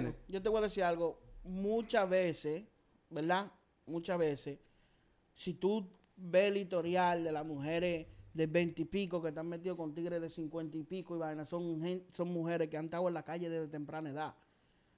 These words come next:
Speaker 2: ¿entiendes? Cuando tú tienes, cuando tú tienes niñas que han crecido en su casa, tú supones como,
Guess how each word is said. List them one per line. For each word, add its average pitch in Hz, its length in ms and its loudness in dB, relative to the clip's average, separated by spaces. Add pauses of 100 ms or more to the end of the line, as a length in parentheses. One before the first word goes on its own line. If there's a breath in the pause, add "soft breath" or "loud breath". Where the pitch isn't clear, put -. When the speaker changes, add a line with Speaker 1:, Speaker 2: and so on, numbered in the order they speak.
(140)
Speaker 2:
¿entiendes? 151 400 0
Cuando 151 280 -2
tú 165 100 -4
tienes, 190 440 0 (440)
cuando 160 240 0
tú 156 100 -10
tienes 208 240 0
niñas 170 340 0
que 156 80 -4
han 151 80 -6
crecido 165 460 -2
en 156 100 -2
su 160 140 -8
casa, 147 420 -2 (400)
tú 156 60 -8
supones 151 320 -2
como, 151 460 -2